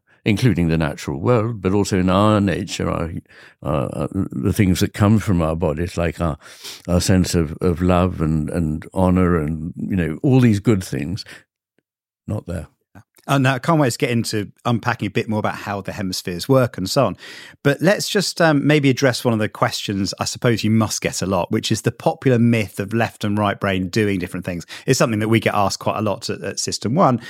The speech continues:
Speaker 2: is surely that's, you know, been debunked many, many years ago. Um, can you explain a bit of the history to how that became a popular myth and the difference between what you're doing and, and, and the reference to the old myth?
Speaker 1: Yes. Well, um,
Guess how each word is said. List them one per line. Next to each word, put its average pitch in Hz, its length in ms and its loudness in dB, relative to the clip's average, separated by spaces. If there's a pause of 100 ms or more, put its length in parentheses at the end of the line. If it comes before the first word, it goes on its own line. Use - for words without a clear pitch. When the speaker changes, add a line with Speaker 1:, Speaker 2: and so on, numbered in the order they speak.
(300)
Speaker 2:
is 123 200 2
surely 143 560 4
that's, - 480 -2
you 117 80 0
know, 98 100 -2
been 104 260 -2
debunked 101 460 -2
many, 190 220 4
many 123 180 2
years 98 320 -4
ago. 92 400 -4 (320)
Um, 139 200 0
can - 180 0
you 233 80 4
explain 190 340 0
a 175 60 2
bit 156 140 0
of 147 60 4
the 127 60 0
history 123 440 0
to 117 180 -2
how 107 240 0
that 104 180 0
became 101 320 -4
a 95 60 -2
popular - 340 -4
myth 101 280 0
and 101 60 2
the 95 60 2
difference 92 460 0
between 95 320 -2
what 92 180 -2
you're 110 220 4
doing 95 400 2
and, 90 260 -2 (240)
and, 98 180 0
and 98 280 0
the 110 80 0
reference - 400 0
to 98 60 -4
the 95 120 -2 (260)
old 98 240 2
myth? 90 280 -4 (540)
Speaker 1:
Yes. 101 500 2 (560)
Well, 110 440 4 (220)
um, 110 640 2